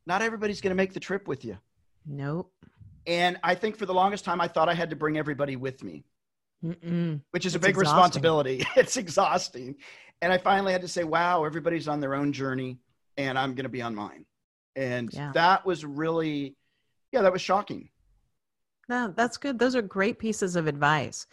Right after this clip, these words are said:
Speaker 2: And I think that, you know, especially the first one, I mean, we all can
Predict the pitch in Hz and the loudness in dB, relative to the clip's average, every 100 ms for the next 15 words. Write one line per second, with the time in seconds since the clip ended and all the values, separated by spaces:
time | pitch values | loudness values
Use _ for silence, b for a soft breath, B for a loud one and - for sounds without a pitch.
0 | B B B - 214 226 262 254 202 180 | B B B 0 2 2 0 0 0 0
1 | 190 190 180 175 - 214 262 233 175 - | 0 0 2 0 0 2 4 4 4 4
2 | 165 - 190 139 131 - 156 165 160 160 | 2 4 2 4 -2 -2 0 2 2 0
3 | - 175 202 247 185 147 143 | 4 8 8 6 2 2 0